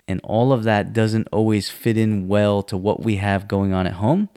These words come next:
It doesn't always fit in well to what's happening in the school day and a classroom, but that's a big piece of who they are.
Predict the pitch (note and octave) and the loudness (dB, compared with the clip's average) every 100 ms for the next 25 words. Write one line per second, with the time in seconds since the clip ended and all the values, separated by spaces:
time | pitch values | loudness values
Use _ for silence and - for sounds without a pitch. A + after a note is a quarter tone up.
0 | _ - G#2+ A2 G2+ G#2 G#2 G2+ - B2+ | _ -6 0 0 2 0 0 -2 -2 0
1 | G#2+ A2+ G#2 A2 G#2 G#2 F#2+ G#2 - G#2 | 2 2 2 2 2 0 -2 -2 -2 0
2 | G2 - G#2 G2 F#2+ F2+ - - A2 C#3+ | 0 0 -2 0 -2 -4 -6 -6 -4 0
3 | D#3 F3+ G3 - G2 F2+ G#2+ A2+ - G3+ | 2 0 -2 -4 -4 -2 0 0 0 -4
4 | A3 G3 _ _ _ - G2+ A2 - G#2 | -4 -6 _ _ _ -12 -4 -2 0 -4
5 | - B2 B2+ - B2 A2 G2 E2+ - G#2+ | 2 0 0 -4 -2 -2 -4 -6 -4 -2
6 | G2 F2+ F#2 F#2 | 0 -2 -2 -4